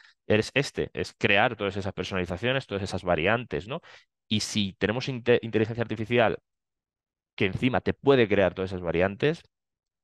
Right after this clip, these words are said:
con el tema de la generativa, eh, estamos hablando de unas cosas, eh, espectaculares. Por supuesto, un tema de contenidos. Eh, estamos trabajando también con Adobe Firefly, básicamente porque nos aseguran de que esas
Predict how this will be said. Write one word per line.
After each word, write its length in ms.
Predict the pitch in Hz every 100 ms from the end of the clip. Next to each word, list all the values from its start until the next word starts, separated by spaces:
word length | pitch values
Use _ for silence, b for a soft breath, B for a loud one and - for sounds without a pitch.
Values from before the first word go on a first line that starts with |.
| _
con 160 | - 87
el 100 | 80
tema 160 | 90
de 80 | 92
la 20 |
generativa, 640 | 90 87 78 76 98 110 -
eh, 80 | 90
estamos 300 | - 85 90
hablando 360 | 87 90 87
de 60 | 85
unas 140 | 82
cosas, 400 | - 82 95 101
eh, 320 | - 82 62 -
espectaculares. 840 | - - - - 78 78 90 76 - b b b
Por 120 | 117
supuesto, 260 | 120 139 156
un 100 | 151
tema 180 | 151 151
de 60 |
contenidos. 720 | 127 110 107 120 104 90 - -
Eh, 240 | 92 90
estamos 260 | 87 117 120
trabajando 320 | 139 123 131
también 200 | 123 120
con 100 | 113
Adobe 300 | 110 113 110
Firefly, 580 | - 127 127 151 165 190 _ _ _ _ -
básicamente 480 | 113 123 120 131
porque 600 | 143 113 - 110 107 - _ _ _ _
nos 300 | 123 120 - -
aseguran 840 | 120 - 120 131 147 156 156 151
de 140 | 120
que 140 | - 113
esas 340 | - 135 -